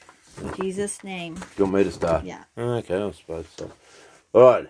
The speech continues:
Speaker 2: fair dinkum, here we go. We declare that Jesus is Lord over all things and over the,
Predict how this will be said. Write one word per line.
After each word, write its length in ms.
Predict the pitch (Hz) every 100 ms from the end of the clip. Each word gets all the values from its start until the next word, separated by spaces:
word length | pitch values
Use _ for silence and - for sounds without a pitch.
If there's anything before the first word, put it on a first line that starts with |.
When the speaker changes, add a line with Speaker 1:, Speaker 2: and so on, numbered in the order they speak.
| _
Speaker 2:
fair 180 | 123 120
dinkum, 340 | 110 113 92 107
here 200 | 123 120
we 180 | 117
go. 300 | 104 110 76 - _ _ - - - _ _
We 160 | 127 147
declare 480 | 139 - 156 185 160
that 200 | 131 -
Jesus 600 | 143 160 160 120 107 101
is 180 | 104 95
Lord 400 | 127 147 143 104
over 300 | 104 110 107
all 500 | 123 135 160 165 147
things 800 | - 156 156 127 85 73 - - _ _ _
and 180 | 101 113
over 460 | 113 135 139 117 110
the, 200 | 101